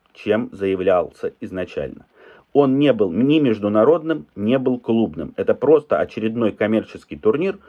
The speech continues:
с участием российских и белорусских спортсменов. Зачем он в таком случае нужен? Зачем нам нужно вообще плодить турниры?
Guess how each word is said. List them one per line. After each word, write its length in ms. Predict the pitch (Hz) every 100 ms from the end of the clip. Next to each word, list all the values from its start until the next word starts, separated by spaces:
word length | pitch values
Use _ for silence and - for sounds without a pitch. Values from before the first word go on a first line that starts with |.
| - _
с 80 | 98
участием 480 | - 113 - 104
российских 520 | 101 101 139 147 147 147
и 80 | 104
белорусских 560 | 90 90 85 98 - 101
спортсменов. 600 | - 90 - 69 - - _ _ - _
Зачем 540 | 101 127 - 185 196
он 200 | - 135
в 60 | 127
таком 320 | 107 107 107
случае 400 | - 127 - 113
нужен? 380 | 95 71 64 55
Зачем 380 | 113 - 170 147
нам 200 | 127 120
нужно 300 | 120 98 87
вообще 360 | 107 - 87
плодить 500 | - 107 104 101 73
турниры? 480 | - 85 82 67 -